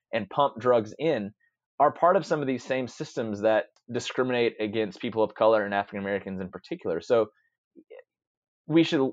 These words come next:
think about this long history of Southern Appalachia and discrimination, resource extraction,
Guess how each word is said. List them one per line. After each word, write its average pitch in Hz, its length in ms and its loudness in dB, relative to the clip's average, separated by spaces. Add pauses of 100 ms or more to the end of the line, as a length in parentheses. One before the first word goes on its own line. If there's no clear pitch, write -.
think 220 220 0
about 123 260 2
this 110 140 -4
long 117 240 2
history 110 600 -2 (120)
of 117 440 4
Southern 110 280 2
Appalachia 92 760 0
and 104 140 -6
discrimination, 101 680 -6 (280)
resource 113 340 -2
extraction, 95 800 -2